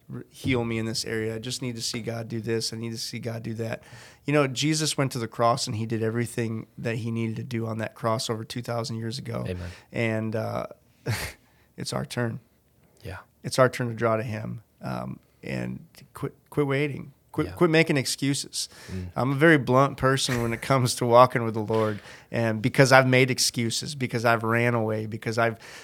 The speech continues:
Speaker 1: I've looked at what God's called me to do and said, "Well, I don't wanna do that yet." And I'm just gonna tell you right now, quit making excuses. Every excuse you have is a bad one.
Speaker 2: That's good.
Speaker 1: Um,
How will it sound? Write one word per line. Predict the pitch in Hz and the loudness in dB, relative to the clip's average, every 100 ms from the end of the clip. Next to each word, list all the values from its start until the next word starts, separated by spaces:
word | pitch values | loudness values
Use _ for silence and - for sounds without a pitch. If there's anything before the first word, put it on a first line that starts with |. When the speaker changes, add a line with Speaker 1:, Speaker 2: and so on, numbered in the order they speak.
| - | -2
Speaker 1:
I've | 120 110 | -2 0
looked | 117 127 143 143 | 2 4 4 4
at | 117 | 2
what | 113 | 2
God's | 123 113 113 | 2 2 0
called | - 113 110 | -2 -2 -2
me | |
to | 110 | -6
do | 104 110 | -4 -4
and | 107 110 | -2 -4
said, | - 110 107 | -2 -2 0
"Well, | 110 | 4
I | 117 | 6
don't | 123 123 | 4 4
wanna | 131 | 2
do | 131 123 127 | 2 2 2
that | 113 101 | 0 -4
yet." | 104 113 | -4 -6
And | 123 117 | -6 -4
I'm | 120 123 | -2 -2
just | 117 | -4
gonna | 131 120 | -6 0
tell | 131 | 2
you | 123 | 4
right | 123 127 | 6 4
now, | 127 117 | 2 -2
quit | - 127 | -4 -4
making | 127 127 | -4 -4
excuses. | 123 - - 123 120 131 131 | -4 -4 -4 -4 -4 -2 0
Every | 131 | 0
excuse | 127 - - 131 139 | -2 -2 -2 -2 0
you | 120 | 4
have | 127 123 | 4 2
is | |
a | 120 | -2
bad | 117 117 123 | -2 -2 -4
one. | 127 131 | -8 -10
Speaker 2:
That's | - 90 | -10 -8
good. | - 87 | -6 0
Speaker 1:
Um, | 120 113 110 | 4 4 4